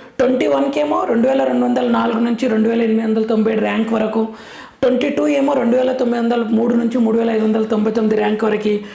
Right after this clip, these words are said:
ట్వంటీ త్రీ ఏమో మూడు వేల ఆరు వందల మూడు ర్యాంక్ నుండి నాలుగు వేల నాలుగు వందల తొంభై తొమ్మిది ర్యాంక్ వరకు వీళ్ళు అటెండ్ కావాలి. ఎక్కడ అటెండ్ కావాలి? హైదరాబాద్, రాజేంద్ర నగర్, ప్రొఫెసర్ జయశంకర్ అగ్రికల్చర్ యూనివర్సిటీ దగ్గర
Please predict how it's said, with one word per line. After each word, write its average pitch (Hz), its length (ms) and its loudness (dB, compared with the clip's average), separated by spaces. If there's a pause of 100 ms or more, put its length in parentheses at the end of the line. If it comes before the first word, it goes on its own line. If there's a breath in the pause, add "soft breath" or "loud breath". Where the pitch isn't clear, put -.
(240 loud breath)
ట్వంటీ 269 320 2
త్రీ 285 220 -2
ఏమో 247 400 0 (260 loud breath)
మూడు 247 180 2
వేల 262 140 0
ఆరు 233 140 0
వందల 240 240 0
మూడు 226 240 2
ర్యాంక్ 220 260 -2
నుండి 233 180 2
నాలుగు 226 260 0
వేల 233 120 0
నాలుగు 208 220 0
వందల 214 180 0
తొంభై 208 280 -2
తొమ్మిది 196 280 0
ర్యాంక్ 190 240 -2
వరకు 180 300 -2 (320 loud breath)
వీళ్ళు 277 280 2
అటెండ్ 247 280 0
కావాలి. 165 320 -2 (260 loud breath)
ఎక్కడ 214 240 0
అటెండ్ 262 300 0
కావాలి? 254 220 0
హైదరాబాద్, 220 960 -2
రాజేంద్ర 226 460 0
నగర్, 202 420 -2 (280 loud breath)
ప్రొఫెసర్ 233 400 -2
జయశంకర్ 226 600 -2
అగ్రికల్చర్ 226 580 0
యూనివర్సిటీ 208 480 0
దగ్గర 202 360 0